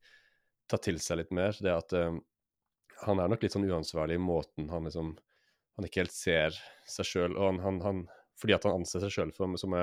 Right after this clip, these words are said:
være en sånn, ehm, jeg tror han anser seg selv for å være litt sånn venstrevridd, egentlig, da.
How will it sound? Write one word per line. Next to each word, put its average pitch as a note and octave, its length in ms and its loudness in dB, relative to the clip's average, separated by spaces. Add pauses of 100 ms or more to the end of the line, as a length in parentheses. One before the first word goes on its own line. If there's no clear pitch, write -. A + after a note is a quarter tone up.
(140)
være E2 300 2
en E2 140 -4
sånn, D#2+ 180 -8 (840)
ehm, D2 680 -6 (2250)
jeg A#2+ 120 -2
tror D3 140 6
han F2+ 80 2
anser E2+ 220 -4
seg A2 100 -2
selv F2 160 -2
for G2 80 -2
å F#2 60 4
være D2+ 160 4
litt E2+ 100 -6
sånn D#2+ 100 -2
venstrevridd, D2+ 460 -4
egentlig, D#2 300 0
da. D#2 60 -8